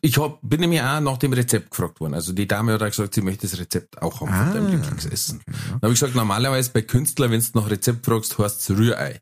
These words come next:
Speaker 2: <laughs>
Speaker 1: Also bei uns gibt's eine offene Bühne im, im, im, in der Nachbarstadt.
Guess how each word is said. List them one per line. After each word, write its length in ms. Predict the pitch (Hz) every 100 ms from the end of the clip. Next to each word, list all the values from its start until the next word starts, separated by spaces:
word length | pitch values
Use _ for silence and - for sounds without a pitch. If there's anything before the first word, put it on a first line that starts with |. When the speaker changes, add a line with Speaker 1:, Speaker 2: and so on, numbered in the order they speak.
| _
Speaker 2:
<laughs> 360 | - 120 - 147 - - - 139 - 160 - 127 - -
Speaker 1:
Also 160 | - 123
bei 180 | 120 120
uns 300 | 151 156 -
gibt's 240 | 123 127 127
eine 80 | 127
offene 220 | 127 113
Bühne 320 | 104 143 143
im, 140 | 135 127
im, 400 | 117 117 113 110
im, 420 | 117 110 107 107
in 80 | 107
der 100 | 107
Nachbarstadt. 920 | 110 113 - 113 104 - 104 110 -